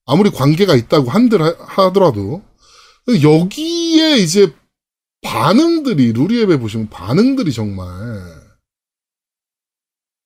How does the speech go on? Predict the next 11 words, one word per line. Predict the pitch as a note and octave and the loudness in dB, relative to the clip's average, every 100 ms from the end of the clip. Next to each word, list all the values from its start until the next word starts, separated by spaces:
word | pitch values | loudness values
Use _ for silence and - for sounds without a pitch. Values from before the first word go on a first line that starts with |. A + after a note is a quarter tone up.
| _ _ _ _ _ | _ _ _ _ _
아, | G#2 B2 G2 - - - - - - _ | -2 -2 -2 -4 -4 -8 -12 -16 -20 _
네. | F2 E2 E2 A#2 - _ _ _ _ _ _ | -16 -16 -14 -14 -16 _ _ _ _ _ _
좀 | - D#3+ | -6 -6
심각합니다. | - B3 C4+ C4 A#3+ D#3+ F2+ - _ _ _ _ _ _ _ | -4 0 2 4 4 2 -2 -10 _ _ _ _ _ _ _
네. | F2+ E2+ G2+ - _ _ _ _ _ _ _ _ _ _ _ _ | -16 -16 -18 -20 _ _ _ _ _ _ _ _ _ _ _ _
그냥 | G3 A#3+ E3 - _ - | 0 0 0 -8 _ -2
뭐, | F3+ D#3 - _ _ _ - G3+ | 0 0 -2 _ _ _ -10 2
에미상 | F#3 C#4+ D4 | 4 4 4
수상자라도 | - D4+ D#4 D4+ C4 C4+ E3+ G3 | 2 2 4 4 4 2 0 0
라오어 | F3+ D4 C#4+ | 4 4 4
투를 | - C#4 C4+ G3+ | 2 0 0 -2